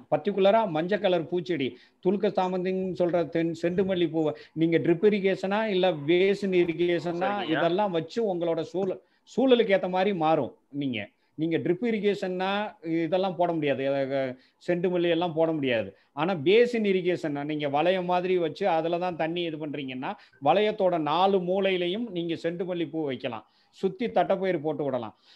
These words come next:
Speaker 1: <coughs> கொளிஞ்சின்னு சொல்ற ச-, சனப்பை போட்டு மடக்கி உழுது அங்கனக்குள்ளே நெல்லுக்கே போடலாம்.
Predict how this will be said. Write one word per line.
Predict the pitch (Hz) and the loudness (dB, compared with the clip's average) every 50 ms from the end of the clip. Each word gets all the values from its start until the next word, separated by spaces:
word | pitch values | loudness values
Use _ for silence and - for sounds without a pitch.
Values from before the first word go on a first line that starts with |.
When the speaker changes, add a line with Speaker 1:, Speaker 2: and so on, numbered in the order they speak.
| - - _ _ _ _ _ _ _ _ _ _ | -20 -20 _ _ _ _ _ _ _ _ _ _
Speaker 1:
<coughs> | - - - - - - 285 185 - - | 2 2 2 2 4 4 2 2 4 4
கொளிஞ்சின்னு | 190 214 220 240 233 220 196 226 226 202 175 | 4 6 6 4 2 0 0 0 -2 0 0
சொல்ற | 202 196 185 190 185 175 170 160 156 143 - | 0 2 4 4 4 4 4 2 0 -2 -2
ச-, | - 170 170 170 165 160 147 | -2 -2 0 0 -2 -2 -2
சனப்பை | - - 170 175 190 180 - 190 180 170 | -2 -2 -2 -2 -2 0 2 2 2 2
போட்டு | 170 165 175 175 151 185 185 196 202 196 175 160 | 2 2 0 0 0 0 -2 0 0 -2 -4 -2
மடக்கி | 156 151 156 180 175 - 190 | -2 -2 -2 -2 -4 -2 -4
உழுது | 175 160 165 175 185 180 180 | -2 0 0 0 0 0 0
அங்கனக்குள்ளே | 196 196 170 160 165 170 170 165 160 175 185 180 | 0 0 0 -2 -2 -4 -4 -4 -4 -4 -4 -2
நெல்லுக்கே | 160 156 160 170 180 156 180 180 | -2 -2 -2 -2 -2 -2 -2 -4
போடலாம். | 175 175 143 143 143 139 135 127 110 101 - | -4 -4 -6 -6 -4 -2 -2 -4 -4 -8 -10